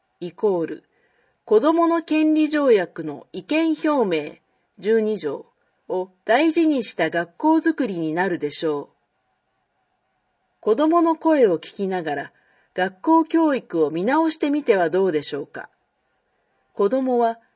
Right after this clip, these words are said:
年齢に関係なく、自分の気持ちや考えを伝えることができます。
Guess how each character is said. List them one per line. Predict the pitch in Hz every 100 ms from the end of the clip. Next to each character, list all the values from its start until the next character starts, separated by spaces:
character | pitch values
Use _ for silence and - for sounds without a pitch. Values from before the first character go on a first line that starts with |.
| _ -
年 | 240 311
齢 | 311 330 311
に | 302
関 | 285 269 254
係 | 247 233
な | 208 202
く、 | - - _ _ _ _ -
自 | 190
分 | 254 311
の | 311 311
気 | 285
持 | 269
ち | 277 247
や | 240
考 | 240 285 311 311
え | 269 196
を | 139
伝 | - - 302 330
え |
る | 330
こ | 320
と | 262 185
が | 147
で | 147
き | - 147
ま | 151
す。 | - -